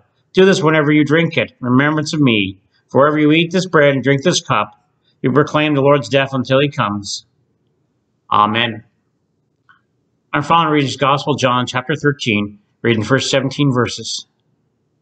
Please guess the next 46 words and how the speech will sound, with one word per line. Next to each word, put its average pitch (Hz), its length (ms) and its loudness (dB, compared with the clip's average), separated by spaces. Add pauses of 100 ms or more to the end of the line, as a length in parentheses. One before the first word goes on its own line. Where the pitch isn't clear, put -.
(1000)
It's - 120 -20
until 120 320 0
Jesus 117 300 -4
washes 120 540 -2 (160)
disciples' 117 400 -4
feet. 107 200 -8
It - 1700 -20
was 147 100 -6
just 220 180 2
Passover, 160 520 0
the 127 100 -4
festival. 110 640 -4 (540)
Jesus 131 220 2
knew 143 260 4
that 131 180 2
the 135 80 0
hour 139 220 0
had 139 80 -6
come 151 320 -2
to, 120 120 -8 (180)
for 127 80 -2
him 127 100 2
to 131 100 4
leave 147 260 2
this 147 140 -2
world 139 340 2
and 127 100 -2
go 131 140 2
to 131 80 0
the 131 60 0
Father. 139 500 0 (380)
Having 139 160 -2
loved 165 180 2
his 139 120 2
own 147 480 0 (180)
who 135 80 2
were 147 180 6
into 135 200 -2
the 131 100 2
world, 131 460 2 (160)
he 135 100 -2
loved 139 220 4
them 135 160 0
to 123 100 -6
the 117 180 2
end. 135 300 -4